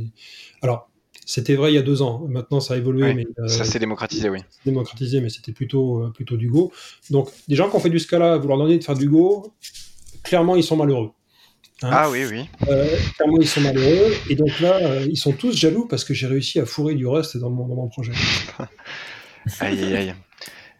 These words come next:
Speaker 2: Mais d'ailleurs, sur ça, les S D K Rust, euh, pour faire des opérateurs cubes, euh, commencent à, à bien se développer, et Rust est en train, peut-être pas d'être le numéro deux des langages, mais quasiment derrière Go, euh, pour être, euh,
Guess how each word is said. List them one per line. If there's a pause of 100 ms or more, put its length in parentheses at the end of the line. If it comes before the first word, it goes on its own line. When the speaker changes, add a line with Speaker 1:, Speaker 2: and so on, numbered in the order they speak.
(120)
Speaker 2:
Mais
d'ailleurs,
sur
ça,
les
S
D
K
Rust,
euh,
pour
faire
des
opérateurs
cubes,
euh,
commencent
à,
à
bien
se
développer,
et
Rust
est
en
train, (380)
peut-être
pas
d'être
le
numéro
deux
des
langages,
mais
quasiment
derrière
Go,
euh, (1400)
pour
être,
euh,